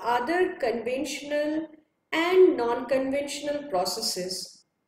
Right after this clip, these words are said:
there is particularly no tool wear for electrochemical machining. As I've already told you that no deposition is occurring at the cathode.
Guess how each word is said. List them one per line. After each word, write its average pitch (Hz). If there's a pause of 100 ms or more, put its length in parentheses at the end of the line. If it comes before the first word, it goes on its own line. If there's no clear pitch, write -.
(1040)
there 381
is 415
particularly 339
no 294
tool 285
wear 269
for 208
electrochemical 254
machining. 165 (1000)
As 220
I've 233
already 233
told 247
you 311
that 220
no 262
deposition 247
is 226 (100)
occurring 240
at 202
the 220
cathode. 180